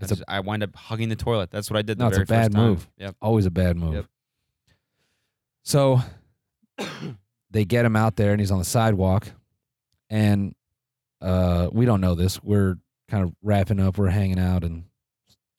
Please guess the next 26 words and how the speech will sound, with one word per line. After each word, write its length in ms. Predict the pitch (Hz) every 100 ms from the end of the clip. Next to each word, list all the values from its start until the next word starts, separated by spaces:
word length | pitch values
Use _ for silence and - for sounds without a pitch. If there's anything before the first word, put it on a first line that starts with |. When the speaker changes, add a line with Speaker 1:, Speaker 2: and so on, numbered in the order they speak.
| - 156
Speaker 2:
actually, 260 | 214 247
no, 160 | 180 139
after 260 | - 180 185
that 140 | 160
point, 220 | - 175 185
I 20 |
think 100 | 208
we 60 |
hung 220 | 143 156 156
out 140 | 147
for, 60 | 139
like, 80 |
another 320 | 120 127 135 123
good 220 | 117 110 -
thirty, 580 | 127 127 123 117 117
forty 300 | 104 117 107
minutes. 380 | 92 85 - _ _
Speaker 1:
Okay. 200 | - 80 -
In 100 | 127
the 80 |
bathroom? 400 | 110 104 127 151 - _ -
Speaker 2:
Yeah, 120 | 117
in 40 |
the 60 | 104
bathroom. 300 | 95 90 95
Speaker 1:
Okay, 280 | - 98 87